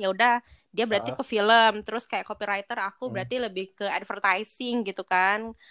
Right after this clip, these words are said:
Speaker 1: Terus kalau
Speaker 2: Hmm.
Speaker 1: ada lagi kan script continuity. Nah, itu kan masih script juga tuh, script continuity.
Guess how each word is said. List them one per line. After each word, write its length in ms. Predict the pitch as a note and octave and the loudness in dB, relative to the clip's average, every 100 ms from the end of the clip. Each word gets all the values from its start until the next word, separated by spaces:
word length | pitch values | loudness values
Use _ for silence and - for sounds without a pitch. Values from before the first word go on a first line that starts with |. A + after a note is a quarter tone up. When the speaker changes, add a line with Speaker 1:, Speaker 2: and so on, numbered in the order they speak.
| - _ | -20 _
Speaker 1:
Terus 240 | - C4 | -2 0
kalau 240 | - B3 A3+ | 2 2 2
Speaker 2:
Hmm. 80 | C3 | -2
Speaker 1:
ada 160 | G#3+ | 0
lagi 240 | A#3 A#3+ D4 | 4 2 2
kan 160 | F#4 | 0
script 240 | F#4+ D4 - | 0 -4 0
continuity. 880 | A#3+ A#3 A3+ A3+ A#3 - C#4+ - - | 0 0 -2 -2 -4 -2 0 0 -2
Nah, 160 | A3 F#3+ | -2 0
itu 80 | A3 | 0
kan 160 | A4 | 0
masih 160 | G4 E4 | 0 -2
script 240 | - C4+ | 0 0
juga 320 | G#3 A3+ C#4+ | 0 4 4
tuh, 160 | C4 G#3 | 4 0
script 300 | G#3+ - A#3+ | -2 -4 -2
continuity. 800 | A#3 A3+ A#3 A#3+ A#3+ - D#4 D#4 | -2 -2 -4 -4 -6 -4 -2 -2